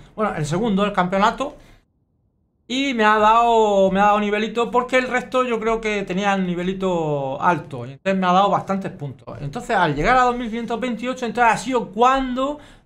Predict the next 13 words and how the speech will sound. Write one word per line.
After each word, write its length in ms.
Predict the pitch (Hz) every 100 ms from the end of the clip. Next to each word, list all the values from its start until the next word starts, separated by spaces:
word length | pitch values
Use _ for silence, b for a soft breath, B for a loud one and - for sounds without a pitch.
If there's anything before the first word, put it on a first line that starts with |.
| -
me 140 | 185
ha 100 | 233
salido 320 | - 240 254
el 80 | 196
cartelito 800 | 233 240 254 247 196 254 247 - -
y 100 | 185
me 120 | 214
ha 40 |
dicho 320 | 214 214 233
que 180 | 226 175
ya 180 | 156 190
había 280 | 190 185 185
superado 680 | 185 156 151 156 170 190